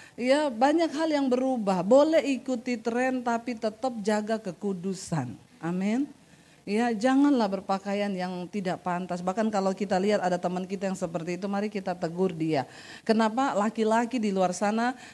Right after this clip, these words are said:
menurut survei loh, kesehatan, setiap tiga menit laki-laki itu pikirannya seks.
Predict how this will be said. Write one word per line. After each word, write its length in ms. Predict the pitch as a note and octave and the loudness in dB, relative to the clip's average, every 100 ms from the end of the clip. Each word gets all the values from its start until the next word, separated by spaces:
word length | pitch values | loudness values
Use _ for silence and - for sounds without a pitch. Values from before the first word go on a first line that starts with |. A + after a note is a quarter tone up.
| - | 0
menurut 400 | A3 B3+ C#4 C4 | 6 8 8 6
survei 480 | - D4+ D#4 D#4 C#4 | 2 2 6 8 8
loh, 160 | G3+ C3+ | 6 4
kesehatan, 720 | G#3 G#3+ G#3+ A3+ A3+ F#3+ F#3+ | 0 0 0 0 0 -2 0
setiap 560 | C#4 C4+ C#4+ C#4+ B3+ | 0 0 2 2 0
tiga 320 | C4+ A#3+ G#3+ A3+ | -2 2 4 4
menit 480 | A3+ A#3+ E4+ D#4+ | 4 4 2 0
laki-laki 480 | G#3 A3 A#3 A3 A#3 | -2 0 0 -2 -2
itu 80 | C4 | -6
pikirannya 480 | A#3+ F#3+ G#3 A#3+ B3 | -4 -2 0 0 -2
seks. 480 | A#3 G3+ - - | -2 -2 -4 -16